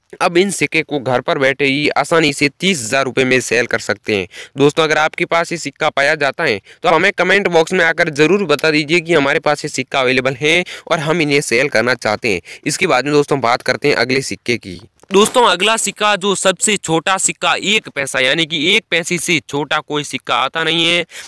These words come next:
दोस्तों, यहाँ पर आप देख सकते हैं, आपको दिखाई दे रहा है रुपए का सवा भाग, यानी कि एक रुपए का सवा भाग। इस प्रकार के सौ सिक्के हो, तब एक रुपया बनता है। दोस्तों, अगर आपके पास ये इस प्रकार का, यानी कि सबसे छोटा सिक्का, एक पैसे का सिक्का अगर आपके पास पाया जाता है,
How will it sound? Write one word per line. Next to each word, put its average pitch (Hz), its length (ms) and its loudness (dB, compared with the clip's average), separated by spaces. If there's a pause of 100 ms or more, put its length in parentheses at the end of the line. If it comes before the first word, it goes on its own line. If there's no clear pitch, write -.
दोस्तों, 196 240 2
यहाँ 175 180 2
पर 180 120 0
आप 180 120 0
देख 170 200 0
सकते 170 280 -2
हैं, 165 80 2
आपको 151 300 -2
दिखाई 156 280 -2
दे 147 120 2
रहा 151 100 0
है 151 80 0
रुपए 131 260 -2
का 147 180 -2
सवा 151 360 2
भाग, 123 360 -4 (300)
यानी 160 220 -2
कि - 240 -2
एक 226 240 0
रुपए 175 220 0
का 180 160 -2
सवा 160 300 4
भाग। 139 280 0
इस 226 120 -2
प्रकार 175 440 0
के 180 120 -2
सौ 190 280 2
सिक्के 165 280 -4
हो, 147 180 2
तब 147 440 2 (340)
एक 185 220 0
रुपया 143 240 -2
बनता 113 300 -2
है। 95 120 -6 (240)
दोस्तों, 180 280 4
अगर 196 180 4
आपके 175 300 -2
पास 208 280 0
ये 185 200 2
इस - 220 0
प्रकार 175 340 0
का, 143 280 0 (260)
यानी 160 220 -2
कि 185 140 -2
सबसे 190 320 2
छोटा 180 360 0
सिक्का, 170 320 -4
एक 156 280 0
पैसे 165 280 -2
का 156 140 -2
सिक्का 160 320 -4
अगर 151 200 -2
आपके 147 300 -4
पास 147 220 -4
पाया 151 220 0
जाता 135 260 -4
है, 123 180 0